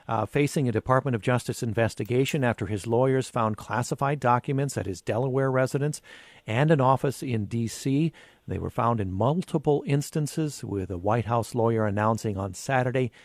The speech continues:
five more pages had been found at Biden's home. On Thursday, Attorney General Merrick Garland appointing former Justice Department official to lead a D O J probe. Um, now, uh, we've talked about this in,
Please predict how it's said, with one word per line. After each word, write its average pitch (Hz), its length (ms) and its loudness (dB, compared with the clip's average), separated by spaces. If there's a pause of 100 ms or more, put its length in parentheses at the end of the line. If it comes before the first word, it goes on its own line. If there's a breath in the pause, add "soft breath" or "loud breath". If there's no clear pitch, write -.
(160 soft breath)
five 190 260 0
more 226 160 4
pages - 680 -2
had 107 160 -4
been 107 160 -2
found 107 320 0
at - 140 -6
Biden's 120 440 0
home. 147 480 0 (500 loud breath)
On 101 160 -4
Thursday, 151 600 2
Attorney 123 340 -4
General 117 340 -2
Merrick 107 400 -2
Garland 139 480 2
appointing 110 540 -4 (340 soft breath)
former 113 280 0
Justice 110 400 -4
Department 113 680 -4 (300 soft breath)
official 120 500 0
to - 240 -6
lead 127 380 -2
a 98 120 -4
D 117 280 0
O 107 120 2
J 107 360 0 (400)
probe. 151 560 4 (400 loud breath)
Um, 107 340 0
now, 110 280 6
uh, 160 340 -6
we've 117 260 -4
talked 123 240 0
about 139 160 2
this - 160 -2
in, 147 240 -4